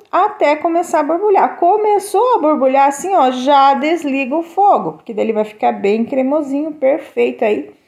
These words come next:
Inclusive, você pode trabalhar com bico de confeitar com esse creme, tá, gente? Que ele fica perfeito.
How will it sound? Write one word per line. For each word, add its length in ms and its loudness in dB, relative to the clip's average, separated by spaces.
Inclusive, 760 -2
você 260 -4
pode 280 -2
trabalhar 420 0
com 200 -2
bico 320 -8
de 80 -16
confeitar 680 -4
com 80 -8
esse 160 -12
creme, 380 -6
tá, 220 -6
gente? 220 -10
Que 100 -16
ele 80 -10
fica 320 -10
perfeito. 1000 -6